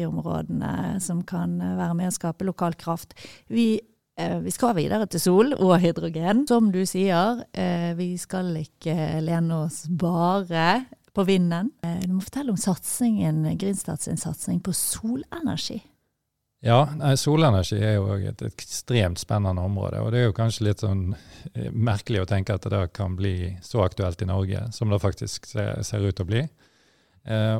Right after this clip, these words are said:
Speaker 2: og det henger jo sammen med at prisene på solcellepanel har falt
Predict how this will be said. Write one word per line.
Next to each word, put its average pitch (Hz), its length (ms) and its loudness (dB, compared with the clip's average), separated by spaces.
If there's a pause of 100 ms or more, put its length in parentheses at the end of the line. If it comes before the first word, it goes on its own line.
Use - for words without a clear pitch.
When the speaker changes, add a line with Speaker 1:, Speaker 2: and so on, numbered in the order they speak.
Speaker 2:
og 123 120 -6
det 139 140 6
henger 143 240 4
jo 95 60 0
sammen 110 340 0
med 95 220 -2
at 98 260 -6
prisene 107 500 0
på 104 100 -6
solcellepanel 95 1400 -2
har 104 440 -4
falt - 300 -2